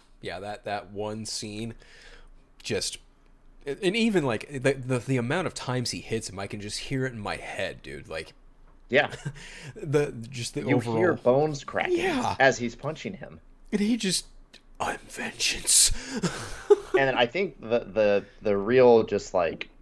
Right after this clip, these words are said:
Speaker 2: you know, cherry on top is he punches the guy, I mean, just nonstop.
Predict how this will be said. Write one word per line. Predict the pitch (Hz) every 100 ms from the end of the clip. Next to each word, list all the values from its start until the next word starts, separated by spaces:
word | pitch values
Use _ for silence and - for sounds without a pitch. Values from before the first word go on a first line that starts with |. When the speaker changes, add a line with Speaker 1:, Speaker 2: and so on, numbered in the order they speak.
| - - - - - -
Speaker 2:
you |
know, | 90
cherry | - - 131 123 123
on | 113 92 85
top | - 107 107 80 - -
is | 98 90 87 - - - -
he | - 113
punches | 110 - 165 - -
the | -
guy, | 98 95 95 92
I | 101
mean, | 98
just | 98 -
nonstop. | 110 143 139 - 87 85